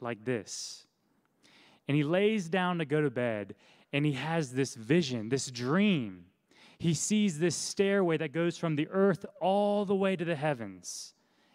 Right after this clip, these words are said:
And what does he see at the top? He sees the Lord. And he sees angels ascending and descending. And God says to him, "I am the Lord,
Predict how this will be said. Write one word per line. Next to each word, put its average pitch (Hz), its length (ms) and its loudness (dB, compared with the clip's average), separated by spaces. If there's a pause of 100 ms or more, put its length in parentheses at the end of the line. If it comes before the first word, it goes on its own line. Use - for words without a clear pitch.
And 131 160 -2
what 185 140 4
does 208 120 -4
he 220 100 0
see 208 280 -2
at 190 80 -4
the 185 60 -8
top? 180 420 -8 (240)
He 175 140 0
sees 214 420 2
the 175 80 2
Lord. 131 580 2 (480)
And 175 100 2
he 190 60 4
sees 214 380 2
angels 185 600 2
ascending 240 960 2
and 165 160 -2
descending. 135 760 -2 (280)
And 151 220 0
God 202 380 2
says 220 420 0
to 131 80 -2
him, 104 360 -6 (520)
"I 196 380 2
am 185 440 -2
the 175 80 0
Lord, 135 600 2